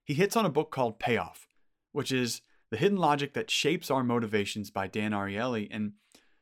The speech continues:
something they noticed was if they gave kids a Lego kit to build something with, and then they brought them back to the person and said, "I finished the Lego kit, this is what it looks like." If the researcher were to just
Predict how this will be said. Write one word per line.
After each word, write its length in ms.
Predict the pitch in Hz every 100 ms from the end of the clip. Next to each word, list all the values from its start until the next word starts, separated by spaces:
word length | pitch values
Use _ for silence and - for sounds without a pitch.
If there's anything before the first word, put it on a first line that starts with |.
| _ -
something 360 | 220 214 247
they 120 | 214
noticed 560 | 170 135 101 98 - -
was 480 | 131 131 123 120 - _ _ _ -
if 180 | 156 -
they 240 | 151 147
gave 380 | 127 156 208 214
kids 340 | 185 170 - -
a 80 | 127
Lego 400 | 120 135 151 139
kit 360 | - 113 -
to 80 | -
build 280 | 104 131 151
something 400 | - 92 82 82
with, 220 | 78 101 _ _ _ _ _ _ _ _ -
and 100 | 156
then 100 | 151
they 80 | 143
brought 300 | 139 143 170
them 160 | 208
back 280 | 143 113 120
to 80 | -
the 100 | 127
person 420 | - 107 101 104
and 120 | 101 104
said, 300 | 104 98 - _ _ _ -
"I 100 | 110
finished 400 | - 175 165 -
the 80 | 143
Lego 220 | 135 131
kit, 240 | - 139
this 180 | 135 -
is 100 | 123
what 120 | 131
it 80 | 110
looks 260 | 156 - 101
like." 280 | 87 - _ _ _ _ _ _ _ _
If 140 | 180 175
the 120 | 160
researcher 640 | 208 254 180 151 143 131 139
were 180 | 135
to 80 | 131
just 320 | 123 135 -